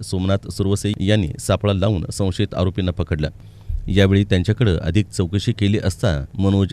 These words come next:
सीताराम चलवादी, घर नंबर एकशे अडोतीस, श्यामानगर, मोदी पोलीस लाईनच्या बाजूला, आकाश सदाशिव गड्डम, जयशंकर तालीमजवळ, मोदी,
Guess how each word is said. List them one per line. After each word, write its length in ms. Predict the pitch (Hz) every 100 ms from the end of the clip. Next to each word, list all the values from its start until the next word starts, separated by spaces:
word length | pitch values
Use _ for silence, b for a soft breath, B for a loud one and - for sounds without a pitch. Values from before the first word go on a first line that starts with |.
| 82
सीताराम 460 | - 87 92 92 95
चलवादी, 460 | 95 92 90 98
घर 260 | 87 95 90
नंबर 260 | 92 95 -
एकशे 280 | 87 -
अडोतीस, 480 | - 87 90 95 110 -
श्यामानगर, 540 | 98 87 92 90 98 110
मोदी 240 | 87 85 98
पोलीस 420 | - 92 98 -
लाईनच्या 360 | 90 92 98 104
बाजूला, 380 | 87 82 95 107 - B -
आकाश 360 | 95 107 107 -
सदाशिव 400 | - 101 104 113
गड्डम, 360 | 95 87 101 - 82
जयशंकर 440 | 98 104 92 101 95
तालीमजवळ, 460 | 92 95 92 95
मोदी, 360 | 98 87 87